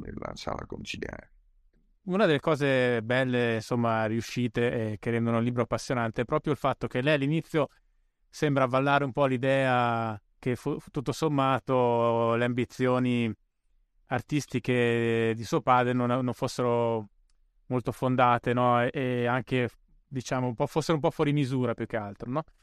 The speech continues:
Speaker 2: Poi, ma andando avanti nella storia, ci si rende conto che in realtà, ah, era stato, diciamo, un bambino prodigio a cui poi non era stato concesso di studiare, di, di fare la formazione che lui avrebbe desiderato,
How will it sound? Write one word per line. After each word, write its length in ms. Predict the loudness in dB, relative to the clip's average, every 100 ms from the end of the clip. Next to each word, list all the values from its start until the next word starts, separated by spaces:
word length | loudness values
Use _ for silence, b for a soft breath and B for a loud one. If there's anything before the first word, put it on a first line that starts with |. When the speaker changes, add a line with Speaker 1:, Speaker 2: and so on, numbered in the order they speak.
| _
Speaker 2:
Poi, 180 | -2 0 2
ma 100 | 2
andando 240 | 2 4
avanti 240 | 2 2
nella 160 | 2 0
storia, 380 | 2 4 4 2
ci 120 | 0
si 60 | -2
rende 180 | -2
conto 240 | -2 -2 -2
che 140 | -2
in 220 | -4 -2
realtà, 520 | 0 0 0 0 0 -2 _ _
ah, 640 | 0 4 4 2 0 -4 -10 -16 -6
era 200 | -2 0
stato, 460 | 0 0 2 2
diciamo, 280 | 0 -2 0
un 60 | 0
bambino 340 | 0 0 -2
prodigio 520 | -2 -2 0 -2 -2
a 20 | -2
cui 140 | 0
poi 140 | 0
non 140 | 2 2
era 140 | 0
stato 540 | 0 0 0 0 -2 -4 -18 -12
concesso 440 | -8 -2 -2 -2 -6
di 100 | -6
studiare, 800 | -4 2 4 6 4 4 2 2
di, 240 | 0 0
di 80 | -2
fare 200 | 0 0
la 60 | 0
formazione 480 | 0 0 0 -2
che 140 | -2 -2
lui 100 | 0
avrebbe 280 | 0 0 -4
desiderato, 800 | -4 -2 2 4 2 0 -4